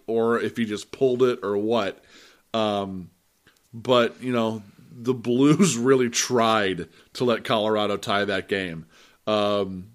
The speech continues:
we had a couple of near goals on the open net. Uh, but at the end of the day, the Blues hold on to win two one. They get the two points.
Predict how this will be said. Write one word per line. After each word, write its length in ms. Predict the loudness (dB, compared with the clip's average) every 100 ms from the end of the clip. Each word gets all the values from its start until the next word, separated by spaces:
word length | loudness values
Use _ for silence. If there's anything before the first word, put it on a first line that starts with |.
| -8
we 140 | 2 4
had 100 | 4
a 60 |
couple 440 | 0 0 0 2 0
of 320 | 0 -6 -12
near 680 | -8 -6 -6 -2 2 2 2
goals 360 | 4 4 2 0
on 100 | -4
the 140 | -2
open 300 | -2 -2 -4
net. 360 | -2 -2 -2 -8 _ -20 _ _
Uh, 400 | -2 0 2 0
but 180 | -2 -2
at 40 | 0
the 100 | 0
end 80 | 0
of 60 |
the 60 | 0
day, 240 | 2 2
the 100 | 2 0
Blues 300 | 0 0 0
hold 220 | 0 0
on 180 | 0 -2
to 80 |
win 220 | -4 -4 -6
two 240 | -4 -4
one. 400 | -4 -4 -6 -4
They 100 | -4
get 220 | 2 2 0
the 60 |
two 220 | -8 -8
points. 600 | -6 -6 -6 -6 -6 -6